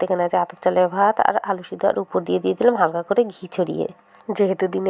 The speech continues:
একবারই ভাত খাবো, তাই সারাদিন পর যখন রাতের বেলা খেতে এলাম, খুব তৃপ্তি করে খেলাম। ভীষণ পরিমাণে খিদেও পেয়েছিল, আর নিয়েছিও পুরো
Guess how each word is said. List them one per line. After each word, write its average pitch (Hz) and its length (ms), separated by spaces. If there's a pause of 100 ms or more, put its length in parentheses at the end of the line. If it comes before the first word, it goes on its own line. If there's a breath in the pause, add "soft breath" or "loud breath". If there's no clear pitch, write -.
একবারই 226 340
ভাত 311 180
খাবো, 311 200
তাই 311 160
সারাদিন 185 420
পর 202 100 (100)
যখন 208 260
রাতের 190 260
বেলা 202 180 (100)
খেতে 226 240 (160)
এলাম, 285 200 (100)
খুব 330 100 (160)
তৃপ্তি 220 360
করে 180 240
খেলাম। 160 260 (360)
ভীষণ 214 340
পরিমাণে 233 320 (100)
খিদেও 220 340
পেয়েছিল, 269 380
আর 277 120
নিয়েছিও 214 360 (180)
পুরো 208 160